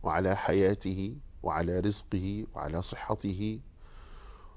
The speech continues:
وعلى أولاده وزوجه وعلى ناسه وعلى الأرض، خاف الذنب، فإن للذنب، أقول، عقوبة في الدنيا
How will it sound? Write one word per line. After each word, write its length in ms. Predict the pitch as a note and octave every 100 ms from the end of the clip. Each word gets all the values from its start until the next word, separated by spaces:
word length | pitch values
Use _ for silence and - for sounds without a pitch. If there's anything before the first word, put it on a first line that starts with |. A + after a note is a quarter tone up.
| - - -
وعلى 640 | G#2+ F#2 A2 A2 G2+ G#2
أولاده 800 | G#2+ G2 G2+ G#2 G2 F#2 G2 F#2+
وزوجه 680 | F#2 G2+ G#2 F#2+ F#2 G2 G2
وعلى 440 | F2+ F2 F#2 E2+
ناسه 480 | F2 G#2 - G#2+ G2+
وعلى 240 | G#2+ G#2 C3
الأرض، 360 | C#3 - B2 - - - - - - - - - - -
خاف 480 | - - C3+ C#3+ -
الذنب، 420 | A#2+ F#2+ G2 D#2+ B1+ - - - - - - - - - - -
فإن 480 | - - C#3 G2+ E2+
للذنب، 760 | F#2 E2+ F#2+ B2 G#2+ G2 G#2+ - - - - - - - - - -
أقول، 560 | A2+ - D#3 D#3 C3 C3+ -
عقوبة 580 | F2+ A#2+ - B3 A#3 B2
في 300 | - F2 G#2
الدنيا 480 | F2+ A#2 A2 E2